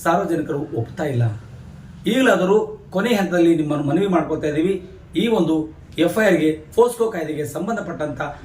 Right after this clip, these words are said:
ವಿಷಯಕ್ಕೆ ಅನುಗುಣವಾಗಿ ಯಾರು ಪೋಸ್ಕೋ ಕಾಯ್ದೆಯಲ್ಲಿ ಒಳಗಾಗ್ತಾರೋ ಅವರಿಗೆ ರಕ್ಷಣೆ ಕೊಡಬೇಕಂತ ಹೇಳ್ತಾ ಇದ್ದಾರೆ.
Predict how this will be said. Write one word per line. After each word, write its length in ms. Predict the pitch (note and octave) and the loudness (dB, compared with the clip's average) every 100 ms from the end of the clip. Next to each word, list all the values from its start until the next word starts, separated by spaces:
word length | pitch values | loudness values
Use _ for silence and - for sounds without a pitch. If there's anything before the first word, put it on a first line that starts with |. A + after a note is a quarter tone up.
| - - - D#3 | -18 -16 -10 -4
ವಿಷಯಕ್ಕೆ 560 | F#3 B3 A#3 F3+ D#3+ | -2 2 2 0 -6
ಅನುಗುಣವಾಗಿ 640 | D3 D3 D3+ C#3+ C#3+ G#3 - - - | -8 -4 -2 -2 -2 -4 -6 -12 -4
ಯಾರು 520 | C#3+ G#3+ A3+ G#3+ - | -2 2 2 0 -6
ಪೋಸ್ಕೋ 320 | F#3 F#3+ - F#3 | -6 -4 -4 -4
ಕಾಯ್ದೆಯಲ್ಲಿ 400 | D#3+ D3+ D#3 C3+ | 0 0 0 -2
ಒಳಗಾಗ್ತಾರೋ 720 | C3+ E3+ F3 C#3+ F3 G#3 - - - | 0 0 0 0 0 -2 -8 -6 -2
ಅವರಿಗೆ 300 | E3 - C#3+ | 0 -2 -6
ರಕ್ಷಣೆ 300 | C3+ G3 G#3 | -10 -12 -12
ಕೊಡಬೇಕಂತ 480 | G3+ F#3 E3+ E3 D3 | -8 -8 -6 -8 -8
ಹೇಳ್ತಾ 220 | C3 C3 | -8 -8
ಇದ್ದಾರೆ. 340 | B2 A#2 - | -6 -6 -6